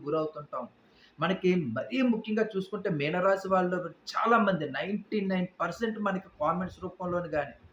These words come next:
వాళ్ళని విశ్లేషించేటప్పుడు వాళ్ళ దగ్గర ఉన్నటువంటి మన మ్యాటర్ మనం చూసుకున్నప్పుడు కూడా వాళ్ళు చాలా చెప్పిన విషయం ఏంటంటే, "గురుగారు మేము ఏదైనా ఇంట్లో ఒక గ్రాండ్‌గా ఫంక్షన్ చేసాము అనుకుంటే మాత్రం ఆ ఫంక్షనే మాకు చివరి ఫంక్షన్ అయిపోతుంది.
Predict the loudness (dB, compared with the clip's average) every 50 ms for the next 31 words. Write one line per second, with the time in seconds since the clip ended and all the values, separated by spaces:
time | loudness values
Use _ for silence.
0 | -20 -20 -20 -20 -20 _ _ 4 4 6 6 6 4 2 0 -6 -2 4 6 6
1 | 6 6 2 0 0 0 0 0 0 0 2 4 4 4 4 4 2 2 0 0
2 | 2 0 0 0 -2 -2 0 0 0 0 0 0 0 2 2 2 0 -2 -4 -6
3 | -8 -8 -6 -6 -4 -2 -2 -2 -2 -4 -6 -8 -8 -8 -8 -4 -2 -2 -2 -2
4 | -4 -8 -4 -4 -2 -2 0 0 -2 -2 -4 -10 -16 -12 -10 -4 2 2 2 4
5 | 2 0 -4 -4 -4 -4 -4 -4 -4 -6 -6 -6 -6 -4 -6 -8 -4 -4 -4 -4
6 | -4 -6 -14 -16 -16 -16 -16 -16 -20 -12 -4 2 2 4 6 6 4 4 4 4
7 | 4 4 4 2 0 -2 -6 -12 _ _ _ _ _ _ 2 2 4 6 6 6
8 | 6 4 2 0 0 0 2 2 4 4 2 2 2 -4 -4 -4 -2 0 2 4
9 | 4 2 2 2 2 2 2 0 -2 -2 -2 0 0 2 2 2 2 0 0 0
10 | 2 2 2 0 0 -2 -4 -6 -6 -4 -2 -2 2 2 2 0 2 0 2 2
11 | 2 2 2 0 -2 -2 -2 -6 -2 0 2 4 4 6 6 4 4 2 -4 -6
12 | -4 -2 0 -2 0 0 -2 -2 -2 -4 -4 -4 -4 -2 -2 -2 -4 -4 -4 -8
13 | -10